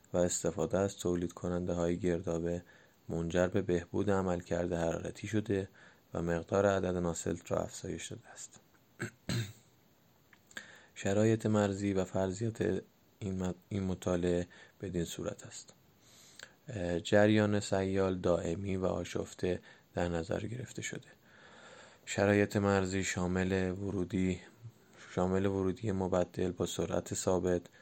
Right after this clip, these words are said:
خروجی با فشار ثابت و دیواره‌های مبدل با دمای ثابت است. برای شبیه سازی، روش عددی دینامیک سیالات محاسباتی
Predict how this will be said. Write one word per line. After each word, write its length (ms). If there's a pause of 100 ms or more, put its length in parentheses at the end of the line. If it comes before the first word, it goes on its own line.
(180)
خروجی 560
با 120
فشار 460
ثابت 520
و 80
دیواره‌های 640
مبدل 520
با 160
دمای 380
ثابت 420
است. 280 (1000)
برای 280
شبیه 360
سازی، 680 (400)
روش 380
عددی 540
دینامیک 500
سیالات 580
محاسباتی 960